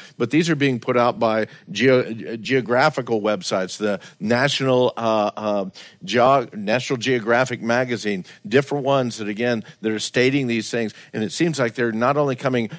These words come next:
more rapidly, but with greater intensity. There's so much more that we could look at. There's just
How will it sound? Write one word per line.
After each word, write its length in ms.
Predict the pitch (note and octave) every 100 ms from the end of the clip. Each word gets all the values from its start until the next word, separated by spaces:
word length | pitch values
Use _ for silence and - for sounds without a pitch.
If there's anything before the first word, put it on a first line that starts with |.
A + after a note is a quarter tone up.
| -
more 600 | A2 B2 D3 D#3+ D3+ B2+ _ _ _ _ _
rapidly, 1120 | G2+ C3+ F#3 - A2+ F2 - F2+ F2 E2+ A2 B2 _ _ _ _ -
but 120 | B2+
with 240 | B2+ B2 G2
greater 520 | A2+ B2 C3+ C#3+ D3 _ -
intensity. 760 | C3+ C3 - C#3+ - F2 F2+ - _ _ _ _ _ _ -
There's 160 | A2+ -
so 140 | E3+
much 240 | E3 C#3+
more 260 | C#3 D3+ C3
that 120 | A2
we 160 | A2 G#2+
could 200 | A2 A2+ _ _ -
look 320 | A#2+ C3 -
at. 200 | G2 F2 - _
There's 320 | B2+ B2 A#2 - - _
just 240 | C3+ C#3+